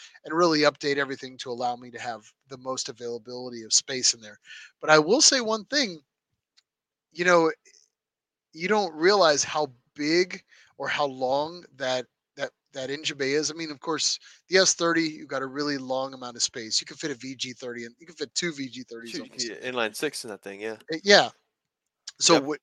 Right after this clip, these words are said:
Speaker 1: which makes up for it. But an inline four, not so much. But the reality is, you, once you put the V six in there, you still have about, um, I wanna say it's about fourteen inches till your radiator.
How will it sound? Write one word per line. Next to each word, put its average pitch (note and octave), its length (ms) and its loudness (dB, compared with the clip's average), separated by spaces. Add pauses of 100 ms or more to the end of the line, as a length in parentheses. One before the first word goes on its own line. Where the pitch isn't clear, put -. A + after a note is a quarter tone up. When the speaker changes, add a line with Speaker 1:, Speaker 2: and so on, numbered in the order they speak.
Speaker 1:
which D#3 260 -2
makes D3 240 2
up F#3+ 100 4
for C3+ 200 -10
it. - 60 -20
But D3 120 -6
an D3 60 -6
inline D3+ 340 0
four, D3+ 440 -4
not D#3 200 -4
so C#3+ 160 0
much. D#3+ 380 -4 (340)
But D#3 80 -10
the E3 100 -4
reality E3+ 440 8
is, C3+ 180 -2
you, D#3 80 -8
once F#3 220 -4
you G#3 60 -4
put F#3+ 160 -4
the E3+ 60 -8
V D#3 180 -4
six G3+ 340 2
in C#3 100 -8
there, C3 100 -14
you D3 160 -12
still G3 460 0
have D#3 420 -4
about, B2 540 -6 (280)
um, C3 360 -12
I C3 40 -18
wanna F#3+ 140 -14
say G#3 140 -6
it's - 80 -8
about C#3 180 -6
fourteen D#3+ 460 -6
inches C3 480 -2 (360)
till D#3 160 2
your D3 180 0
radiator. D3 500 2